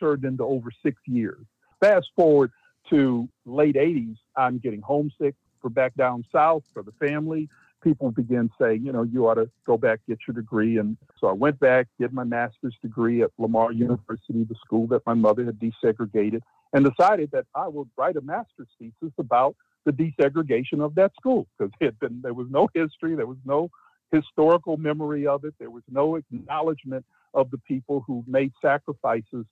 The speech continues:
to make that happen. I applied for doctoral programs at the University of Houston and graduated in ninety-six.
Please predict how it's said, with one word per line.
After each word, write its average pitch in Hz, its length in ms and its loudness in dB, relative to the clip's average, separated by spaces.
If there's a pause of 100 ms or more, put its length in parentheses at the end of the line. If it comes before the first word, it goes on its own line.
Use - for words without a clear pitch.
to 135 80 -14
make 131 240 -4
that 110 180 -2
happen. 147 500 -4 (580)
I 120 100 4
applied 120 440 2
for 104 100 -10
doctoral 156 500 0
programs 135 720 -6 (160)
at - 80 -20
the 127 60 -6
University 131 520 -4
of 98 80 -10 (100)
Houston 147 640 -2
and 95 200 -14
graduated 123 680 -4
in 110 160 -8
ninety-six. 120 600 -6